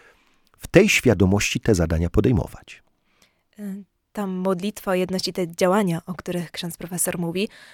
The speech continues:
Speaker 2: dotyczą jedności chrześcijan, ale też chyba tej jedności w naszym samym Kościele katolickim, w którym ostatnio, zwłaszcza,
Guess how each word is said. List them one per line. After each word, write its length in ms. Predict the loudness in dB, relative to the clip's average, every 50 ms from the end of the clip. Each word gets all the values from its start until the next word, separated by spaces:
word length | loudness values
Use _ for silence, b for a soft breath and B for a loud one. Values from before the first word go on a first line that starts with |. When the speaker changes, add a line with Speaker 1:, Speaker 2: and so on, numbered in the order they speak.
| b b b b
Speaker 2:
dotyczą 580 | -4 -2 -2 0 2 0 0 2 2 0 0 0
jedności 480 | 0 0 0 2 0 0 0 -2 0 2
chrześcijan, 480 | 2 2 2 2 0 2 2 2 2 2
ale 180 | 0 0 0 0
też 220 | 0 0 0 0
chyba 180 | 0 0 -2 0
tej 160 | 0 2 2
jedności 540 | 2 2 2 0 0 0 -2 -2 -4 -4 -2
w 40 |
naszym 380 | -2 -2 -2 -2 -2 -2 -2 -2
samym 300 | -2 -2 -2 -2 -4 -4
Kościele 380 | -6 -6 -4 0 0 0 0 0
katolickim, 500 | -4 -8 -8 -8 -8 -6 -8 -10 -10 -10
w 20 |
którym 240 | -10 -10 -8 -8 -8 -6
ostatnio, 500 | -6 -6 -4 -4 -4 -4 -4 -6 -8 -8
zwłaszcza, 560 | -8 -10 -12 -12 -12 -12 -10 -10 -10 -12 -14